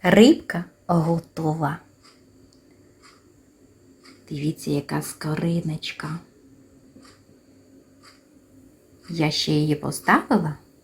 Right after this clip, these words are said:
на дві хвилинки на гріль. І отака скоринка чудова.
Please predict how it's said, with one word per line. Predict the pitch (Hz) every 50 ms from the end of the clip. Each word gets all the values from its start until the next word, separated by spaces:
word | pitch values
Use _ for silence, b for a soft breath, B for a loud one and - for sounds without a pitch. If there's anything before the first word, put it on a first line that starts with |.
| _ b b b b b b b b b b b
на | - 196 196 196 208 220 269 349 349 339 302
дві | 220 180 180 226 254
хвилинки | 254 - 170 175 175 180 240 294 277 - - 233
на | 220 196 170 175
гріль. | 175 170 - 170 - 170 170 160 - - - _ _ _ _ _ _ -
І | - 262 285 311 320 - - - - _ _ _ _ _ - - - - - - _ _ - - - _ _ _
отака | 160 - - 156 - - 185 175
скоринка | 175 - - - - - 165 165 170 180 190 - - 208
чудова. | - - - - 214 202 202 226 214 208 202 202 196 202 202 202 190 196 196